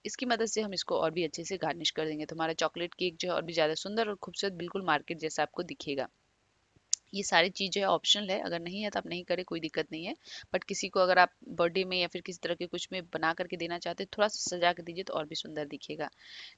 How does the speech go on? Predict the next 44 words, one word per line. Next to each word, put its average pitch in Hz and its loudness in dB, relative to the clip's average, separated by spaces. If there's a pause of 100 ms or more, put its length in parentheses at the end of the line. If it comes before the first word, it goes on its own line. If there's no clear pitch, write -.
तो 170 -2
बहुत 220 0
ही 262 -2
स्पंजी 196 -2
और 165 0
सॉफ्ट - 4
हमारा 175 2
जो 165 -4
है 180 0 (140)
मैरीगोल्ड 190 2
से 196 -2
बना 165 0
हुआ 165 0
केक 170 -4
बन 165 -2
करके 160 -6
रेडी 160 -4
हो 190 -4
चुका - -4
है। 175 0 (420)
दोस्तों, 277 4
बहुत 214 2
सारे 214 6
लोगों 196 -2
की 214 -4
सवाल 170 2
होती 180 -4
है, 185 2
बहुत 170 -4
सारे 170 -2
लोग 175 -6
कमेंट्स 180 -4
में 185 -6
पूछते 170 -8
हैं 196 -4
मुझसे 185 0 (640)
कि, 208 4
अ, - 4
कुकर 190 2
में 208 -2
पानी 175 2
नहीं 185 -4
डालना 160 4
है, 180 0